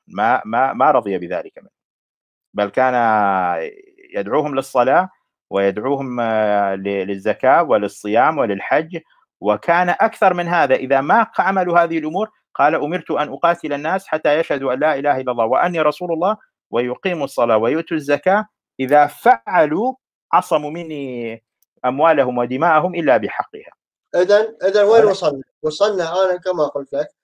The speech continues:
Speaker 2: أنه ال-، ال-، الإسلام عدو الإيمان، إنه الإسلام
Speaker 1: لا، والإسلام
Speaker 2: يسلم من الإيمان.
Speaker 1: والإيمان، لا، هذا الإسلام والإيمان، والإيمان بتعريف من؟ إذا ن-، نتكلم عن تعريف الإسلام،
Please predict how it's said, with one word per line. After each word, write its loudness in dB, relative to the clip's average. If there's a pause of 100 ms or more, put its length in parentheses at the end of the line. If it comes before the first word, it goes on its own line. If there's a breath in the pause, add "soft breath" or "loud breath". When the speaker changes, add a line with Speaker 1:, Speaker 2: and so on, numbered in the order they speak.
(200)
Speaker 2:
أنه 4
ال-، 0 (300)
ال-، 0
الإسلام -2
عدو -2
الإيمان، -2 (280)
إنه 0
الإسلام -2
Speaker 1:
لا، 6
والإسلام 0
Speaker 2:
يسلم 4
من -2
الإيمان. 0
Speaker 1:
والإيمان، 0 (460)
لا، 0
هذا 0
الإسلام -2
والإيمان، -8
والإيمان -2
بتعريف -2
من؟ 0 (400 soft breath)
إذا 2
ن-، -4
نتكلم 0
عن -4
تعريف 2
الإسلام، 0